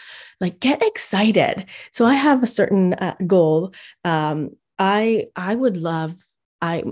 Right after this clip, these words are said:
okay, so my goal was to be a well-paid, uh, T V show host, right? And so I would have a pop-up every day on my computer, "Congratulations on landing that T V show gig."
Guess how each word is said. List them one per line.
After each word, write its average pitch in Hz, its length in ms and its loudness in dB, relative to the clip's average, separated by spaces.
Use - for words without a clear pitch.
okay, 165 200 -4
so 170 140 -8
my 170 160 0
goal 233 240 6
was 165 400 -4
to 160 200 -4
be 156 240 -4
a 156 80 -2
well-paid, 156 800 -4
uh, 156 180 -8
T - 140 -8
V 214 120 -2
show 160 240 0
host, - 480 -8
right? 147 340 -2
And 180 160 -2
so 160 260 -4
I 180 160 0
would 233 140 0
have 156 420 -4
a 151 680 -4
pop-up 202 540 -6
every 156 300 -6
day 233 260 0
on 175 100 -4
my 156 100 -4
computer, 226 320 -4
"Congratulations 254 720 -2
on 214 140 0
landing 240 280 2
that 190 200 -2
T - 120 -10
V 262 120 -6
show 190 220 -2
gig." - 280 -6